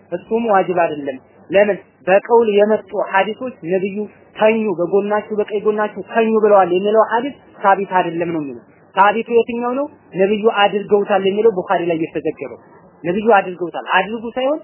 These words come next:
ነብዩ ደከም ብሏቸው ለጊዜው አረፍ ብለዋል የሚለውን ነገር እሱን ነው እንትን ያሉት ሳቢት ያደረጉት። ወላኪን አነሃ ሱነቱን ሳቢተቱን ሙስተሐባ፣ ሱና ናት፣ ይሰራባታል።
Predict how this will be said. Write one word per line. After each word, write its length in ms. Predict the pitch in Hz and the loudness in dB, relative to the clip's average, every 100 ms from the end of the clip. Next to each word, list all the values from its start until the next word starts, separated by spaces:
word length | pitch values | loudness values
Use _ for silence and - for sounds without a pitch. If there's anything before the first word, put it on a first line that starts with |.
| _ _ | _ _
ነብዩ 220 | 330 269 240 | -8 -6 -2
ደከም 280 | 214 214 202 | -2 0 -4
ብሏቸው 380 | 190 180 185 | 0 -2 0
ለጊዜው 320 | 180 165 160 175 | -4 -4 0 2
አረፍ 240 | 165 151 | 2 -2
ብለዋል 340 | 151 143 143 | -8 -4 -4
የሚለውን 380 | 156 165 170 175 | -4 -4 -2 -2
ነገር 200 | 202 240 247 _ _ | -2 -4 -8 _ _
እሱን 240 | 147 - 165 | -16 -10 -8
ነው 120 | 143 | -8
እንትን 260 | 127 - | -12 -14
ያሉት 240 | 135 113 - | -14 -16 -12
ሳቢት 280 | 156 147 151 | -8 -6 -6
ያደረጉት። 400 | 139 120 110 110 _ _ | -8 -8 -18 -20 _ _
ወላኪን 460 | - 190 220 220 226 220 | 0 2 2 0 -6 -4
አነሃ 300 | 202 202 214 | -4 -4 -6
ሱነቱን 440 | - 226 226 226 269 - _ _ | -6 -6 -6 -6 -10 -12 _ _
ሳቢተቱን 600 | - 214 185 214 226 233 | -2 0 0 -2 -6 -6
ሙስተሐባ፣ 440 | 202 - 156 156 135 123 | -10 -8 -6 -6 -8 -10
ሱና 240 | 185 196 | -6 -2
ናት፣ 200 | 208 233 | -2 -2
ይሰራባታል። 960 | 214 - _ _ - 180 196 185 220 262 | -8 -20 _ _ -8 0 0 0 -2 -4